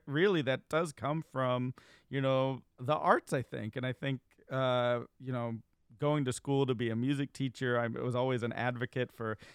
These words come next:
you know, keeping those programs alive in our schools. And, you know, with, uh, Doctor Biden, uh, being an educator herself, you know, of course, appreciating, and I think she's the one who, who reached out or got Amanda Gorman to,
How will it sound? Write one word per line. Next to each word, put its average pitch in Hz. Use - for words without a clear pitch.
you 123
know, 113
keeping 131
those 117
programs 120
alive 113
in 110
our 98
schools. 123
And, 101
you 120
know, 110
with, 104
uh, 104
Doctor 113
Biden, 113
uh, 104
being 123
an 110
educator 113
herself, 135
you 123
know, 110
of 107
course, 123
appreciating, 127
and 110
I 117
think 147
she's 160
the 143
one 131
who, 120
who 120
reached 123
out 143
or 123
got 127
Amanda 117
Gorman 131
to, 104